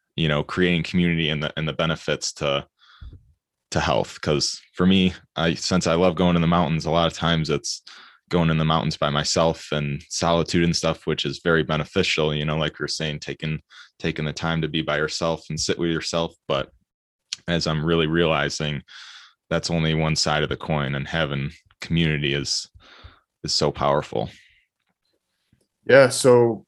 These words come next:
Speaker 2: um, the idea of immunity boosts or community boosts immunity, that's a Doctor Shiva quote, so I can't take credit for that. <laughs> It's a great one. But, um,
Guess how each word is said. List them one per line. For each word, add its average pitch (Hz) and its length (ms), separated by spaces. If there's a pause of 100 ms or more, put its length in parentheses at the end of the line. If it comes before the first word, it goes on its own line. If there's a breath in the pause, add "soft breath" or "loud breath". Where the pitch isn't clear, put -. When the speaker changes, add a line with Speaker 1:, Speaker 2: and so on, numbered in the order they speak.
(100)
Speaker 2:
um, 107 480
the 113 500
idea 127 460
of 120 140
immunity 113 640
boosts 113 640 (200)
or 110 100
community 127 420
boosts 110 320
immunity, 104 300
that's 104 240
a 101 260
Doctor 104 360
Shiva 104 680
quote, 87 320
so - 120
I 90 60
can't 104 260
take 98 200
credit 92 240
for - 100
that. - 260 (120)
<laughs> 170 800
It's - 420
a - 100
great 123 160
one. 101 200 (500 loud breath)
But, 110 200
um, 101 500